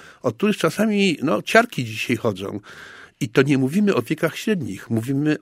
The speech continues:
o początkach wieku dwudziestego, nie tylko o początkach wieku dwudziestego. Słuchając opowieści ludzi sześćdziesięcio, siedemdziesięcioletnich,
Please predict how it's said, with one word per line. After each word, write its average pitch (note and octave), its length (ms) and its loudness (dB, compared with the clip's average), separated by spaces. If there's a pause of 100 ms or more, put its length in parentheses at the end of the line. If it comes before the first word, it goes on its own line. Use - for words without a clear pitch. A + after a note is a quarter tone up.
o A#2 60 4
początkach C3 640 -2
wieku A#2+ 340 -4
dwudziestego, G2+ 720 -6
nie G2 160 -6
tylko E3+ 420 -2
o G2+ 60 -4
początkach G2+ 520 -6
wieku G2 260 -10
dwudziestego. - 760 -16 (380)
Słuchając D3+ 580 0
opowieści D3+ 580 -2
ludzi D3 260 -2
sześćdziesięcio, - 760 0
siedemdziesięcioletnich, A#2+ 1500 -4